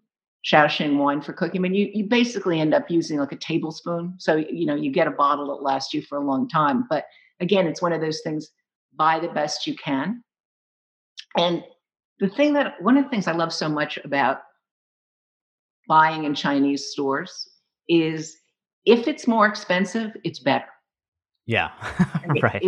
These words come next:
Speaker 1: I mean, that's just a rule of thumb. So when you go into a liquor store and you ask for Shaoxing, you just say, "Just give me the best you have. Give me
Speaker 2: Yeah.
Speaker 1: the most expensive."
Speaker 2: <laughs> That's great. I mean, I imagine it's, is it super expensive, the most expensive?
Speaker 1: I mean,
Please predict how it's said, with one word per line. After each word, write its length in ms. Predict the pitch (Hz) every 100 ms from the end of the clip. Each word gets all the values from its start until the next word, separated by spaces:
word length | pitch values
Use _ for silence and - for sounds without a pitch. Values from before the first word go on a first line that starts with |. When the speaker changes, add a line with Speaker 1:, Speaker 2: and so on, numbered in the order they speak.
| 190
Speaker 1:
I 60 |
mean, 100 | 196
that's 140 | 202 208
just 260 | 262 254 -
a 260 | 196 160
rule 240 | 175 196 185
of 120 | -
thumb. 280 | 180 131 120
So 280 | - 165
when 220 | 170 180 185
you 100 | 165
go 220 | 202 208
into 320 | 226 220 208
a 20 |
liquor 280 | 190 196 208
store 340 | - 185 170
and 100 | 165
you 140 | 160 160
ask 280 | 160 180 -
for 100 | 180
Shaoxing, 800 | - 160 156 - 170 156 135 143 _ _ _
you 120 | 190
just 200 | 196 208
say, 140 | - 190
"Just 240 | 214 -
give 140 | 220 208
me 120 | 202
the 80 | 175
best 280 | 160 156 - - _ -
you 160 | 165
have. 260 | 151 131 110 - -
Give 80 | 110
me 60 |
Speaker 2:
Yeah. 140 | 117 95
Speaker 1:
the 60 | 87
most 180 | 156 -
expensive." 520 | - - - - - - - 117 - -
Speaker 2:
<laughs> 580 | 170 151 202 - 175 -
That's 300 | 135 117 -
great. 260 | - 107 95 - - -
I 80 | -
mean, 140 | 151 160
I 100 | 156
imagine 320 | 165 175 170
it's, 120 | 143 160
is 140 | 156
it 200 | 165 -
super 280 | - 175 165
expensive, 460 | 143 139 143 185
the 60 | 160
most 180 | 160 160
expensive? 540 | 156 170 170 185 196 - _ _ _ _ -
Speaker 1:
I 140 | -
mean, 360 | 208 135 - -